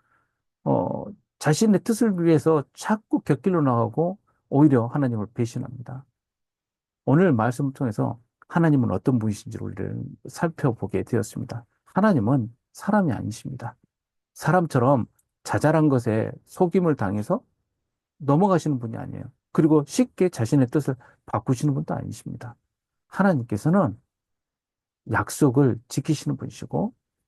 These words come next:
하나님은 그 언약 가운데 분명하게 행하시는 분이십니다. 우리도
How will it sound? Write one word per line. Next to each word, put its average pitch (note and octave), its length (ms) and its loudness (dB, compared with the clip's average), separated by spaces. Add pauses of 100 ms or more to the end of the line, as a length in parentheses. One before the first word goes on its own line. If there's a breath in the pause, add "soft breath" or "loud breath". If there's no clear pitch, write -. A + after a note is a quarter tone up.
하나님은 C#3 380 4
그 D#3 160 4
언약 D#3 300 4
가운데 B2 360 -2
분명하게 C#3+ 680 -2
행하시는 C3+ 400 -4
분이십니다. A#2 600 -10 (760)
우리도 C#3+ 560 2